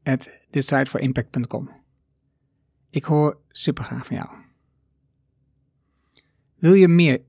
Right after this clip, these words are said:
impact, meer resultaat, meer effect van je werk en meer effect voor de mensen met wie je werkt? Download dan het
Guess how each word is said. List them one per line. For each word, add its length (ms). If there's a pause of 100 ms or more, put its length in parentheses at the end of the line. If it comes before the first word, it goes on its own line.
(160)
impact, 680 (360)
meer 240
resultaat, 640 (540)
meer 200
effect 400
van 180
je 100
werk 420 (180)
en 140
meer 160
effect 300
voor 100
de 60
mensen 240
met 80
wie 100
je 60
werkt? 340 (800)
Download 420
dan 260
het 200